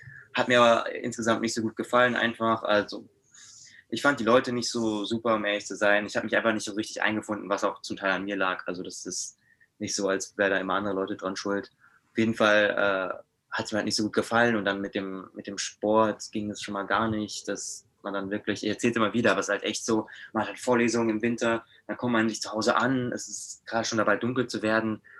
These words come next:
und dann hast du noch irgendwie einen Workout oder sowas, es geht einfach nicht. Und damals war ich halt jetzt nicht so gut gewesen, dass ich sagen kann, okay, ich krieg jetzt die ganze Unterstützung, dass ich jetzt in der Halle kann,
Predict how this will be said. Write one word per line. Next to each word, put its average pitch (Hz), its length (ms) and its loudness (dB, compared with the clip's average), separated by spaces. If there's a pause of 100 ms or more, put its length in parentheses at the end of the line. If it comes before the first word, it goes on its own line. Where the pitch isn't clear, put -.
(120)
und 101 80 -10
dann 101 100 0
hast - 200 -2
du 104 60 -6
noch 101 140 -6
irgendwie 101 280 -8
einen 92 100 -8
Workout 113 340 0
oder 101 140 -2
sowas, 95 280 -6
es - 140 -12
geht 95 160 -6
einfach 90 280 -6
nicht. - 300 -14 (340)
Und 95 80 -10
damals 110 320 2
war 107 100 4
ich 110 120 2
halt 101 100 0
jetzt 104 160 -4
nicht 110 140 -2
so 113 120 0
gut 123 340 -4 (180)
gewesen, 107 440 0
dass 101 200 -2
ich - 180 -8 (220)
sagen 107 260 0
kann, 101 180 -2
okay, 113 260 0
ich 104 120 -2
krieg 117 120 -2
jetzt 110 120 -4
die 107 60 0
ganze 98 160 -2
Unterstützung, 95 420 -2
dass 95 80 -6
ich 92 60 -12
jetzt - 180 -12
in 85 40 -18
der - 120 -4
Halle 127 180 2
kann, 117 380 -2